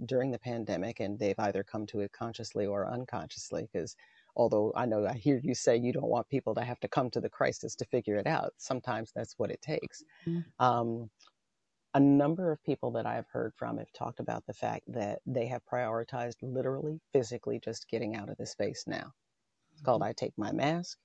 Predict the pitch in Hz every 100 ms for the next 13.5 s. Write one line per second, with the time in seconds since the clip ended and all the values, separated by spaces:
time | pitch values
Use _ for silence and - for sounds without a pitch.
0 | _ _ _ _ _ 117 127 113 107 110
1 | 113 117 113 - 92 90 135 160 147 160
2 | 180 202 _ _ _ _ _ _ - 123
3 | 120 - - - 165 170 - - 127 -
4 | - 135 151 - 170 170 - 165 160 -
5 | - _ _ _ - 120 - 143 147 135
6 | 135 151 147 151 143 143 143 - 123 117
7 | 117 - 139 135 139 139 135 131 - -
8 | _ _ _ _ _ _ - 131 131 127
9 | 147 127 120 127 _ _ _ _ - 147
10 | 139 151 156 143 - - 160 160 156 156
11 | - - 156 147 151 156 147 139 135 131
12 | 127 127 - 127 123 123 123 127 - -
13 | 127 123 120 123